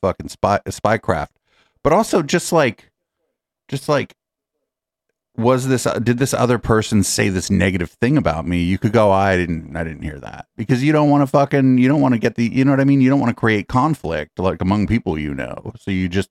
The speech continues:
even if you know that that person did say something negative, maybe you just say, "Oh, I didn't hear anything about that."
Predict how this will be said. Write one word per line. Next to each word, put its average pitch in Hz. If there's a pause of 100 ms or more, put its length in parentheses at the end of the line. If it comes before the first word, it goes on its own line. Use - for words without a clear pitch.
even 113
if 113
you 113
know 95
that 98
that 95
person 95
did 117
say 80
something 82
negative, 85 (340)
maybe 92
you 113
just 113 (100)
say, 110
"Oh, 92
I 117
didn't 101
hear 80
anything 80
about 78
that." 104